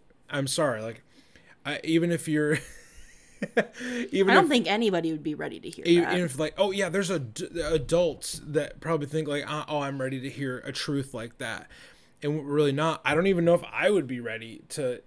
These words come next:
Speaker 1: if I, if I'm in
Speaker 2: Yeah.
Speaker 1: Harry's situation, even as, like, a grown man here, I'm like, would I be ready for that?
Speaker 2: I just think throughout the whole series, so starting from,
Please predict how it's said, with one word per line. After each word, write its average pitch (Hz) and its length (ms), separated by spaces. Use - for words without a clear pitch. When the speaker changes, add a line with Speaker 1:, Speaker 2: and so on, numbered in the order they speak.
Speaker 1:
if 151 140
I, 147 100
if 139 100
I'm 175 200
in 180 60
Speaker 2:
Yeah. 165 60
Speaker 1:
Harry's 156 240
situation, 135 500
even 139 220
as, 135 160
like, 135 140
a 131 40
grown 123 480
man 147 320
here, 117 280
I'm 131 120
like, 135 220
would 117 140
I 156 160
be 147 120
ready 113 220
for 120 120
that? - 280
Speaker 2:
I 233 160
just 269 420
think 170 600
throughout 202 520
the 196 140
whole 180 320
series, 170 580
so 143 440
starting 220 580
from, 170 420